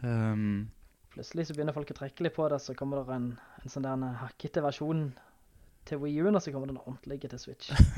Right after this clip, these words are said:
Speaker 1: <laughs> Uff da. Eh, ja, det, vi er i en sånn
Speaker 2: Vi får se.
Speaker 1: transisjonsfase nå, der det kan være at programmererne tenker,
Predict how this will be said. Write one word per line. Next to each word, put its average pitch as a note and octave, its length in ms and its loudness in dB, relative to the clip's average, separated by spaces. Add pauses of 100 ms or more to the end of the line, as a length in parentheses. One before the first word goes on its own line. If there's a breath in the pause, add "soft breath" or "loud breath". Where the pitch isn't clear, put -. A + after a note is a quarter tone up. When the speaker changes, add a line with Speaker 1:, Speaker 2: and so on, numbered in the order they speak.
Speaker 1:
<laughs> - 380 -6
Uff - 120 -8
da. F#2+ 120 -2 (680 loud breath)
Eh, G#2 460 -2
ja, C#3 200 6
det, D3+ 180 4
vi D3 140 8
er D3+ 260 12
i D#3 40 12
en E3 80 10
sånn D#3+ 200 8
Speaker 2:
Vi - 20 -4
får - 60 0
se. D#3 60 12
Speaker 1:
transisjonsfase D3 1000 8
nå, A#2+ 180 8
der A2 280 8 (440 loud breath)
det B2+ 100 0
kan C3+ 180 10
være C3+ 160 12
at - 60 0
programmererne A#2+ 680 10
tenker, G#2+ 380 4